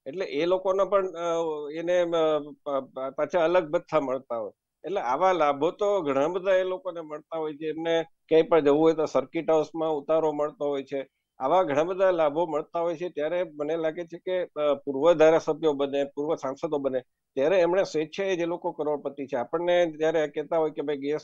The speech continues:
માટે સબસિડી તમે સંપન્ન હો તો જતી કરો." અ, તો પછી એ લોકો કેમ એવું ન કરી શકે?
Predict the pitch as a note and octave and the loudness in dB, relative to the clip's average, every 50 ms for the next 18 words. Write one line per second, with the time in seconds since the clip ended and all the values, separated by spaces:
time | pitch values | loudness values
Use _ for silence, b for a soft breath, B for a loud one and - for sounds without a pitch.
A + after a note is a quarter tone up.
0 | - D3+ D3+ - _ - D3+ C#3 - C#3+ B2+ - - D3+ C#3+ C#3 C#3+ C#3+ D3 C#3+ | -6 -8 -8 -8 _ -10 -10 -8 -6 -8 -10 -6 -8 -6 -4 -4 -4 -4 -2 -2
1 | C#3+ C3 C3+ C#3+ C3+ C#3 C#3 D#3 D3+ D3 C#3 C3+ C#3+ C#3 C#3 C3 A2+ A2+ A2+ - | -2 -2 -2 -2 -4 -4 -2 -2 0 2 4 2 2 2 0 0 0 -2 -2 0
2 | D#3+ D#3 C#3+ D3+ D3 C3+ B2+ A#2 - _ _ _ _ _ _ _ _ - B2+ B2+ | -4 -2 0 2 4 4 4 2 0 _ _ _ _ _ _ _ _ 0 2 2
3 | B2 B2 A#2+ - D#3+ E3 D#3 D#3+ E3+ D#3 - F#3+ F#3 C#3+ C3+ D3+ E3 E3+ F#3 F#3 | 2 2 0 2 2 2 4 2 -2 -2 0 0 0 2 2 0 0 0 -2 -2
4 | G3 F#3 - - F#3+ G3 F3+ F3+ E3 E3 D#3 D3 C#3+ C#3 D3 D3 C#3+ C#3+ C3+ C3+ | -2 -4 -4 -2 -2 -2 0 0 -2 -2 -2 -4 -2 -2 -2 -2 -4 -8 -10 -10
5 | A#2+ - - A#2 - A2 | -10 -10 -12 -12 -10 -10